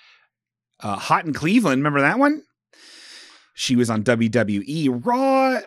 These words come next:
Pound Puppies. She's been in it. She's been in it all, man. She's done it all. Uh, you know, I don't understand why you're, you know, gotta throw some shade. I think it's because she was part of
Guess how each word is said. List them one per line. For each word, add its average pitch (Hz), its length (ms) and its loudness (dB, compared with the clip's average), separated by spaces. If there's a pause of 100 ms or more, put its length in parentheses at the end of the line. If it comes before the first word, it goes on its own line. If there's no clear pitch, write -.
(140)
Pound 196 400 0
Puppies. 208 560 2
She's 330 180 4
been 359 140 4
in 339 140 4
it. 339 280 6
She's 311 240 2
been 349 160 2
in 294 120 4
it 202 120 2
all, 240 300 8
man. 143 260 4
She's 226 180 0
done 233 120 4
it 233 80 6
all. 151 480 4 (460)
Uh, 131 500 6
you 143 160 2
know, 143 100 6
I 175 120 6
don't 247 120 4
understand 185 360 0
why 170 80 2
you're, 131 240 2 (200)
you 151 120 -4
know, 131 80 0
gotta 127 240 2
throw 156 220 0
some 131 180 -2
shade. 127 260 0
I 131 80 -2
think 277 160 4
it's 196 80 2
because 185 240 4
she - 140 0
was 170 160 2
part 156 340 0
of 127 300 0